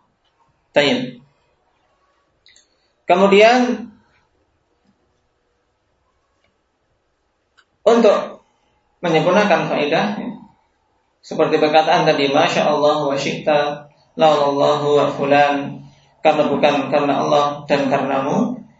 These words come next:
ini perkataan yang syirik. Dan yang diperbolehkan, ikhwani fillah, adalah menggunakan kata "thumma".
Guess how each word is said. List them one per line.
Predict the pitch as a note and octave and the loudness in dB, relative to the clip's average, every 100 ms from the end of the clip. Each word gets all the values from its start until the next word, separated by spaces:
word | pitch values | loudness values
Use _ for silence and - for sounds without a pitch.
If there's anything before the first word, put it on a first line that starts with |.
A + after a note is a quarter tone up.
| _ | _
ini | D#3 E3 | -6 -2
perkataan | D#3+ - - - - | -2 -2 0 0 0
yang | D3 D3 | 0 -2
syirik. | D#3+ D3+ - - - - _ _ _ _ | -4 -4 -6 -6 -12 -20 _ _ _ _
Dan | D#3 D3 | 2 2
yang | D3+ | 2
diperbolehkan, | D3+ D3 C#3+ D#3 A3+ F#3+ F3+ D#3+ | 2 2 2 2 2 2 0 0
ikhwani | D#3+ D3 C#3+ | 0 -2 -2
fillah, | C#3+ D#3+ D#3+ | -2 -2 0
adalah | D3 D3 E3 - | 0 0 -2 -4
menggunakan | D3+ C#3 C#3 C#3 D#3 | -4 -2 -2 0 -2
kata | D3+ - E3+ - - - | -2 0 0 -2 -10 -12
"thumma". | - - D#3 C#3 C3 C3 - | -4 -4 -2 -2 -4 -6 -12